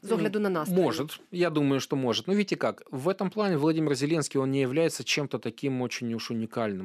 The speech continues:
Speaker 2: Ну, хотя бы даже посмотреть на проблему евроблях, вот, которые у нас
Speaker 1: Мгм.
Speaker 2: существуют. Ну, уже давным-давно принятые законы, которые люди должны были начать наконец-то исполнять.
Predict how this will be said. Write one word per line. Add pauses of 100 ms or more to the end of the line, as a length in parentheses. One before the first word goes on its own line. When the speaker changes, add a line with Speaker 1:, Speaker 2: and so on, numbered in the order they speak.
Speaker 2:
Ну,
хотя
бы
даже
посмотреть
на
проблему (240)
евроблях,
вот,
которые
у
нас
Speaker 1:
Мгм.
Speaker 2:
существуют. (240)
Ну,
уже
давным-давно
принятые (280)
законы,
которые
люди
должны
были
начать
наконец-то
исполнять.